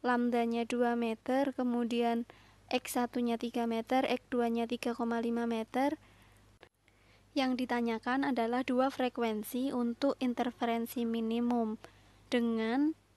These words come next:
V sama dengan tiga empat puluh meter per sekon.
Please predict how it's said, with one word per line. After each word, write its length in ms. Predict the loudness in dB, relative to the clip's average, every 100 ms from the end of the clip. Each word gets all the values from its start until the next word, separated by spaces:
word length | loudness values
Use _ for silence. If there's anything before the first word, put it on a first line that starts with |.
| _ _ _ _ -20 -8
V 240 | 0 2
sama 240 | 2 2 0
dengan 400 | 0 -2 0 -2
tiga 320 | -2 -2 -2
empat 160 | -2 -4
puluh 320 | -2 0 -2 -4 -20 _ -6
meter 320 | -6 -4 -6
per 80 | -6
sekon. 480 | -8 -4 -2 -4